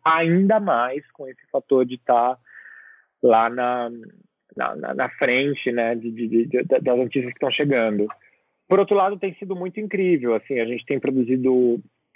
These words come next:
vários conteúdos, essa newsletter, por exemplo, foi super bem, a gente tem uma peça nova que é meio que um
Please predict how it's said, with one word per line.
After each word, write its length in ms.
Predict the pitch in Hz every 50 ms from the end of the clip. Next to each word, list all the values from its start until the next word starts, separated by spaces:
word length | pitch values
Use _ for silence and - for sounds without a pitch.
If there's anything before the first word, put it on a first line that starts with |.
| _
vários 320 | - 123 139 139 147 151 -
conteúdos, 600 | 175 156 139 156 147 139 131 135 131 127 120 110 _
essa 240 | 165 139 - 143 139
newsletter, 480 | 135 135 127 131 135 139 135 - 139
por 120 | - 143 127
exemplo, 220 | 120 135 131 127
foi 100 | - 135
super 300 | - - 143 - 160 151
bem, 300 | 131 127 127 135 143 143 139
a 40 | 123
gente 160 | 113 123 117
tem 100 | - 147
uma 100 | 139 131
peça 380 | 127 - 139 135 131 - - 131
nova 280 | 117 123 131 120 123
que 60 | 117 127
é 40 |
meio 140 | 123 127 127
que 100 | - -
um 60 | 135